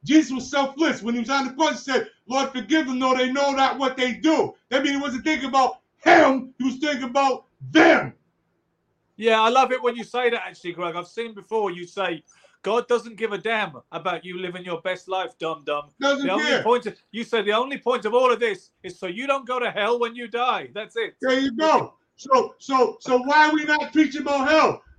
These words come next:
Speaker 1: Like, like, like, you got all these prosperity preachers. They're always talking about everything except what the ma-, hell is mentioned in the Bible thirty-one, I think thirty-one, thirty-one times, somewhere around there.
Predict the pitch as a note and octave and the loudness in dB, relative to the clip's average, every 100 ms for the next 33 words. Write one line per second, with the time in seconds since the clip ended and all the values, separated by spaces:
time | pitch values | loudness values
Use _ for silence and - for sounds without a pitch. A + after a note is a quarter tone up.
0 | _ A#3 B3 A3+ A#3+ B3 - - A#3 D4 | _ 0 0 0 -2 -2 -4 -6 -4 -2
1 | D4+ D4 D4 - - C#4+ C4 - C#4+ C#4 | 0 0 -2 -4 -8 -6 -6 0 0 0
2 | C4+ - D#4+ D#4 C4 A3+ _ - A3+ C#4+ | -4 2 4 4 -2 -8 _ -4 -2 2
3 | E4 F4 D#4+ - D4+ C#4+ C4 C4 D4+ D#4+ | 6 6 6 2 -4 -2 -2 -2 -4 -2
4 | D#4+ D#4+ D#4 C4+ _ _ A#3 - - D#4 | -2 0 -2 -4 _ _ -6 -6 -4 -2
5 | D4 - _ _ G3 C#4 C#4 - A3 A3 | -2 -4 _ _ -6 -4 -4 -6 -4 -2
6 | B3 C4+ - _ C#4 D#4+ D#4+ C4 C#4+ C#4 | -2 -4 -6 _ -2 0 0 -2 -6 -6
7 | B3+ C4 C4 A#3+ - C#4 C#4+ C4+ C4 B3 | -4 0 0 -2 -6 -6 -6 -4 -4 -4
8 | B3+ C#4 C#4+ C4+ A#3+ C4+ C4 C4+ C4 B3+ | -6 -6 -6 -6 -6 -8 -6 -8 -6 -6
9 | A#3 B3+ B3 A#3 B3 A#3 A3+ A3+ G#3+ - | -4 -2 -2 -4 -6 -4 -4 -4 -4 -6